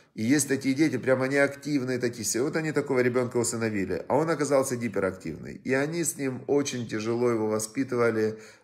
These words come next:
потому что гиперактивный ребёнок — это сложно. В общем, воспитали они этого гиперактивного ребёнка, и он женился на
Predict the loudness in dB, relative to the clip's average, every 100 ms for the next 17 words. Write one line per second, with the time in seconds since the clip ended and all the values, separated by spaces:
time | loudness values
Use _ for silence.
0 | -6 -2 0 0 -2 -4 -4 0 0 0
1 | -2 -2 0 0 0 -2 -4 -2 2 2
2 | 0 -2 -2 -4 -16 -20 _ _ -20 -20
3 | -8 4 6 6 4 4 2 4 6 8
4 | 6 4 2 2 2 2 2 2 0 -2
5 | 0 2 2 0 2 2 4 2 -2 -2
6 | -2 0 2 2 2 2 4 4 2